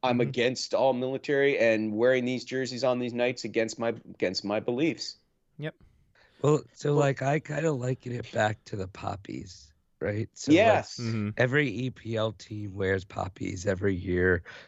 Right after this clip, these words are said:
Speaker 3: around
Speaker 1: Mm-hmm.
Speaker 3: Remembrance Day, and
Speaker 1: Yep.
Speaker 3: there's always been players
Speaker 1: Mm-hmm.
Speaker 3: in the Premier League who have been like, "I understand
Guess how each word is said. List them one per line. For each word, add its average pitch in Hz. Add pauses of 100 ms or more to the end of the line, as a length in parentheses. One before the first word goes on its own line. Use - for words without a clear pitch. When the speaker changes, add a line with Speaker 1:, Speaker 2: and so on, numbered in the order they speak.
(120)
Speaker 3:
around 101
Speaker 1:
Mm-hmm. 113
Speaker 3:
Remembrance 95
Day, 95 (420)
and 117
Speaker 1:
Yep. 104
Speaker 3:
there's 117 (120)
always 143
been 120
players 95 (260)
Speaker 1:
Mm-hmm. 101 (200)
Speaker 3:
in 135
the 147
Premier 131
League 98 (760)
who 120
have 110
been 113
like, 101 (920)
"I 110
understand 120